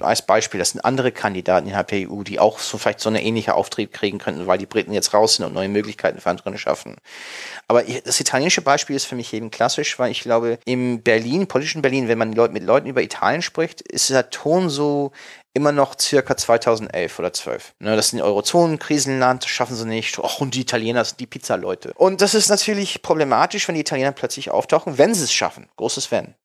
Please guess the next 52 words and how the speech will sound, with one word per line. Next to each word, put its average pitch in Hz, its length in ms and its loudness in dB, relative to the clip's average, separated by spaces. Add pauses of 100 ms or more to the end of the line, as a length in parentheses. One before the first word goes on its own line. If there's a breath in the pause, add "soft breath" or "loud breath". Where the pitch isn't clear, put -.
(340 loud breath)
Wenn 127 240 0
sie, 135 160 0
wenn 123 80 2
die 127 80 0
Italiener 120 300 0
plötzlich 113 260 -2
auftauchen 117 320 2
und 127 60 -4
sagen, 127 280 4
"Nein, 175 240 2
wir 214 140 -4
wollen 226 180 0
jetzt, - 280 -6 (340)
wir 196 100 -4
sind 196 140 -4
jetzt - 180 -8
top - 260 2
und 113 120 -8
wir 135 100 -4
wollen 147 120 0
jetzt 156 160 -4
mitgestalten 131 500 0
und 117 80 -6
es, - 160 -4
es 104 100 -4
geht - 120 -4
jetzt - 160 -6
nicht - 100 -4
nur 165 140 0
um 151 60 -2
Macron, 135 340 2
ihr 90 80 -8
müsst 127 200 -8
uns 113 140 -10
auch - 240 -4
anrufen." - 460 -18
Das, 190 180 4
und 175 160 -2
das, 165 160 0
das - 200 2
ist, 170 200 0
der 147 80 6
Brexit-Connection - 800 -2
ist - 120 -8
eben, - 280 -10 (100)
jetzt, - 200 -2
dass 156 100 -2
die 156 80 -4
Briten 131 340 -14
raus 160 520 2
sind, 226 280 -4
müssen 185 440 -2